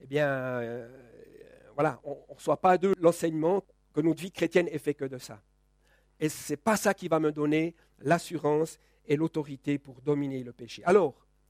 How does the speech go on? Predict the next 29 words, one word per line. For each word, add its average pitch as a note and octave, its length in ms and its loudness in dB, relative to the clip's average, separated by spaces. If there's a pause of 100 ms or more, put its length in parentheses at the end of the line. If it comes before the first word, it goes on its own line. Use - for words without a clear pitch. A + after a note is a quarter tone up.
(220)
comment C4+ 340 10
dominer D3+ 360 2
le B2+ 60 -8
péché ? A#2 400 -14 (560)
Comment B3+ 240 12
dominer A3 600 8 (220)
ce - 140 6
principe A3+ 640 2
actif A3+ 500 2
qui F#3+ 160 4
agit F3+ 260 2
en F#3 120 2
moi, F#3+ 260 2 (220)
cette - 320 0 (100)
puissance A#3+ 640 2
qui F#3 160 4
est F3+ 120 2
alliée A3 460 4
à E3+ 80 6
un E3+ 100 4
monde A#3 560 8 (320)
rebelle, G3 580 6
c'est-à-dire D#3 280 -6
tout G#3 120 -8
le F#3 140 4
monde G3 260 2
spirituel F#3 640 0
en D#3 80 -2
rébellion ? F3 500 2